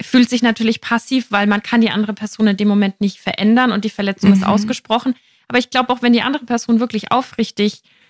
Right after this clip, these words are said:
Speaker 1: das bereut, dann fühlt die sich auch erstmal passiv, weil sie denkt, "Ja, fuck, ich kann's nicht zurücknehmen. Ich hab da eine
Speaker 2: Mhm.
Speaker 1: Person verletzt, die ich liebe."
Speaker 2: Mhm.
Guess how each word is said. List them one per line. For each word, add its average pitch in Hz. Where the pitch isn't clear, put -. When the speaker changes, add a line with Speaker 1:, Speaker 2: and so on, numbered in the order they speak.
Speaker 1:
das 208
bereut, 226
dann 220
fühlt 240
die 240
sich -
auch 302
erstmal 220
passiv, 196
weil 202
sie 208
denkt, 202
"Ja, 202
fuck, 262
ich -
kann's -
nicht -
zurücknehmen. 190
Ich -
hab 220
da 202
eine 202
Speaker 2:
Mhm. 196
Speaker 1:
Person 214
verletzt, 202
die 196
ich -
liebe." 196
Speaker 2:
Mhm. 208